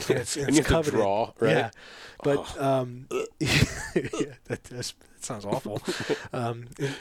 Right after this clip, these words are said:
Speaker 1: and, but think about that compared to, we have unlimited tags.
Speaker 2: Mm-hmm.
Speaker 1: Like,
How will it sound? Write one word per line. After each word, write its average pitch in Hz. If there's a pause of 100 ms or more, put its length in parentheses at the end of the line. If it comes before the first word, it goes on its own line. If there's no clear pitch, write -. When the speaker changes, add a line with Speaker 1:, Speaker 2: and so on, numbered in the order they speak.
(120)
Speaker 1:
and, 147
but 160
think 220
about 175
that -
compared 143
to, 135 (120)
we 156
have 156 (180)
unlimited 139
tags. - (200)
Speaker 2:
Mm-hmm. 85 (460)
Speaker 1:
Like, 127